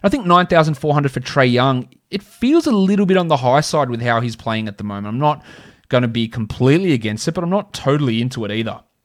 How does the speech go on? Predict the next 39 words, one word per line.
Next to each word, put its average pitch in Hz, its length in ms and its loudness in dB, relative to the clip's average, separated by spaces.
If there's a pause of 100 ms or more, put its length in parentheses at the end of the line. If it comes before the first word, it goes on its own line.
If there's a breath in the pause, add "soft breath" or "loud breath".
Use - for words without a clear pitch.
(760)
The 139 80 2
Celtics 160 460 2
and 151 100 0
the 139 60 2
Raptors. 139 240 2
This 127 160 -4
is 160 120 0
a 165 40 2
back-to-back 127 540 2
for 135 80 0
Boston. 135 400 2
At 139 100 -2
this 165 160 -2
point, 214 280 2 (280 loud breath)
I'm 131 100 4
assuming 139 320 2
Tristan 131 300 -2
Thompson 127 320 -4
sits 120 260 -6
down 123 220 0
as 127 100 -4
he 120 60 -2
recovers 117 360 -2
from 110 120 -6
his 104 100 -6
hamstring 123 400 -4
problem. 151 360 2 (320 loud breath)
The 127 60 2
Raptors 160 340 4
are 147 40 2
three-point 143 460 0
favourites. 123 380 4
The 127 80 -2
total 147 300 2
is 123 100 -2
two - 120 -2
hundred 127 200 2
and 117 120 -2
fifteen. 117 480 -2